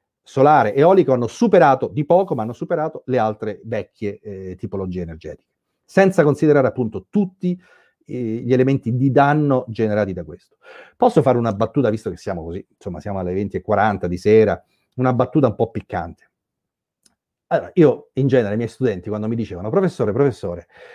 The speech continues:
ma queste multinazionali, non multinazionali, chiamatele come volete, a me non importa che siano multinazionali o meno, queste grandi aziende che producono dei danni,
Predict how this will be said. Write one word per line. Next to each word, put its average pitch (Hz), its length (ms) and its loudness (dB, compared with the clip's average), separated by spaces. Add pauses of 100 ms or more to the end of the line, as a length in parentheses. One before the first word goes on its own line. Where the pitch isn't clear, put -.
(180)
ma 170 180 4
queste 151 280 2
multinazionali, 139 1000 2
non 139 400 -2
multinazionali, 131 640 0
chiamatele 202 380 0
come 131 140 -2
volete, 113 240 0
a - 20 -2
me 160 80 -4
non 135 100 -4
importa 113 320 -4
che 92 80 -8
siano 117 160 -6
multinazionali 123 600 -4
o - 20 -6
meno, 95 220 -4
queste 165 240 2
grandi 214 260 6
aziende 117 460 2
che 113 100 -4
producono 123 460 -2
dei 143 120 0
danni, 113 460 -4